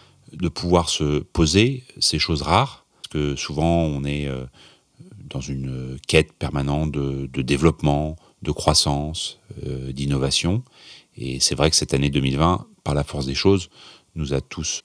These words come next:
contraints et obligés à, à nous poser, à, à réfléchir parfois, à nous, à nous remettre en question.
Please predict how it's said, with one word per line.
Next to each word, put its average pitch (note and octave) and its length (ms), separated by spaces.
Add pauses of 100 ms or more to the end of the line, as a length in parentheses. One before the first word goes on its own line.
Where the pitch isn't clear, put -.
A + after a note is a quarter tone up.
(120)
contraints F2+ 500
et D2 60
obligés C#2+ 480
à, - 280
à D2+ 40
nous D2+ 100
poser, F2+ 480
à, D#2+ 100
à C2 380
réfléchir D#2 520
parfois, D2+ 500
à D2+ 160
nous, D2 300
à D2+ 100
nous D2 100
remettre D2 320
en D2+ 60
question. - 380